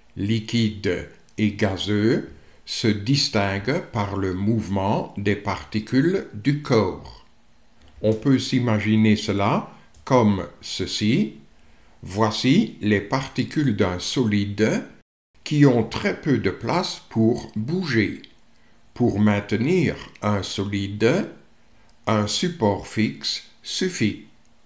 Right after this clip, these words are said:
Voici les particules d'un liquide. Elles ont plus de place pour bouger, et pour maintenir un liquide, on a besoin d'un récipient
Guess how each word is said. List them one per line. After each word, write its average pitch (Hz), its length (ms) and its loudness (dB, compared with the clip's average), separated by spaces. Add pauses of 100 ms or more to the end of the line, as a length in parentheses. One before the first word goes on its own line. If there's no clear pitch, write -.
(420)
Voici 110 760 0 (160)
les 101 180 0
particules 123 720 -2
d'un 92 160 -2
liquide. 113 840 -2 (540)
Elles 117 300 2
ont 110 180 6
plus - 680 0
de 101 160 -2
place 107 540 -4 (120)
pour 90 260 -4
bouger, 104 800 -2 (460)
et 110 100 0
pour 107 280 -2
maintenir 107 680 2 (100)
un 101 160 -2
liquide, 104 840 -2 (440)
on 117 180 4
a 107 100 4
besoin 107 480 0
d'un 110 320 2
récipient 107 1000 -2